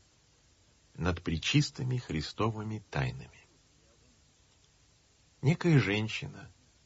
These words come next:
очень известная в Риме, принесла просфоры к божественному алтарю. В это время божественную литургию совершал сам святейший папа Григорий.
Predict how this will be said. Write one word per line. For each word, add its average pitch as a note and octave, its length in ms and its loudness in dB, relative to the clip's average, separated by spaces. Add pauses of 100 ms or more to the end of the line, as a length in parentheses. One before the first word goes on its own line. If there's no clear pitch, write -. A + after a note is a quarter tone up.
(440)
очень G#2+ 380 -2
известная E2 720 2
в C2+ 40 -4
Риме, D3+ 380 2 (1160)
принесла G#2 500 2
просфоры A#2+ 800 2 (320)
к - 80 -18
божественному B2 840 0
алтарю. F#2+ 540 -8 (1200)
В - 100 6
это F#3 180 6
время F3+ 480 4
божественную A2 800 6
литургию D3+ 680 2 (220)
совершал F#2 600 4
сам B2 460 8
святейший C#3+ 760 2
папа E2+ 600 -2
Григорий. D2+ 680 -8